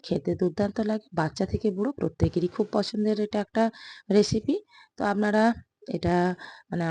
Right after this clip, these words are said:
আরামসে গরম, যেহেতু এটা তেলে ভাজা, তো গরম গরমই খাওয়াটাই ভালো লাগবে। তো আপনারা সন্ধেবেলায় কিন্তু এটা দারুণ, মানে, চায়ের সঙ্গে পুরো জমে যাবে।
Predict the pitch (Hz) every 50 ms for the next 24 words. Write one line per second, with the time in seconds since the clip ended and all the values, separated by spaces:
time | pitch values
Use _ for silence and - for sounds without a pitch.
0 | 156 147 - 175 185 190 208 226 220 - - 262 262 262 269 - _ - 165 190
1 | 175 143 165 170 165 - 170 160 185 - 277 285 269 269 - 262 262 269 262 -
2 | _ _ _ _ - 262 269 294 294 254 196 214 226 - - 220 185 180 190 180
3 | 185 196 202 196 202 196 202 202 220 214 - - 180 175 170 190 208 190 180 160
4 | 160 185 180 165 139 - 202 277 - - - - - - - _ - - 175 170
5 | 165 165 160 165 202 269 330 - - _ - - - 190 185 180 190 190 190 185
6 | 185 185 - - 185 180 - - 466 - _ _ _ - - _ _ - - -
7 | 170 156 151 175 165 165 175 190 196 196 196 190 - - 175 165 165 160 160 -
8 | 170 165 165 165 - - - 175 175 170 175 - - 226 330 339 220 160 160 139
9 | 135 - 131 - - -